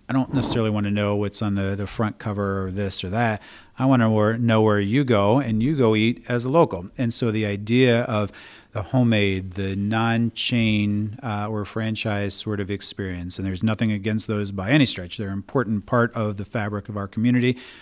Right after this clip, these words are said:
Uh, they employ locals here as well. Those dollars, uh, oftentimes will stay here and on top of it.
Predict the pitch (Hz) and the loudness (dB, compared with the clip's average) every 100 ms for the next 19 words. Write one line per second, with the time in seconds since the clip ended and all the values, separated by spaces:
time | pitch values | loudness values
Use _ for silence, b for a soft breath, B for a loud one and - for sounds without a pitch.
0 | B _ 95 95 98 95 - 107 101 101 | B _ -8 -6 -4 -6 -4 -2 -2 -2
1 | 104 113 110 107 117 107 - 107 98 92 | -4 -4 -2 -2 -2 -4 -4 -4 -4 -4
2 | 123 139 131 107 95 101 95 95 101 98 | 0 2 2 -2 -4 -8 -8 -8 -6 -6
3 | 104 101 98 98 101 98 101 101 95 98 | -6 -8 -8 -8 -10 -10 -10 -8 -10 -8
4 | 104 - 143 127 127 120 110 104 110 107 | -8 -4 -2 0 0 0 0 -2 -4 -6
5 | - 117 - 117 123 | -2 -2 0 -2 -2